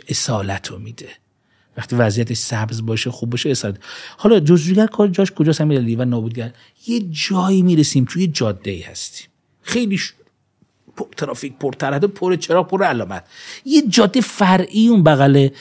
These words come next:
یه حسی به امیرعلی میگه: "برو تو این، برو تو این."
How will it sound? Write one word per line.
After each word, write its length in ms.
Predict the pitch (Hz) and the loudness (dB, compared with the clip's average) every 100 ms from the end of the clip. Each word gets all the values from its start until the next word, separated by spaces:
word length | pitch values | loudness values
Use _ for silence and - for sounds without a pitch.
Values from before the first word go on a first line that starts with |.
| - _ | -20 _
یه 140 | 294 | 4
حسی 480 | 220 208 269 - - | 4 4 2 0 -6
به 160 | 233 214 | -4 -2
امیرعلی 420 | 185 190 190 190 | -2 0 2 2
میگه: 220 | 208 175 _ | -2 -6 _
"برو 240 | - - - | -20 -20 -16
تو 120 | - | -16
این، 300 | - _ _ _ _ _ _ _ _ _ _ | -16 _ _ _ _ _ _ _ _ _ _
برو 260 | - - - | -14 -10 -8
تو 160 | - 120 | -10 -12
این." 400 | - 110 - | -10 -10 -12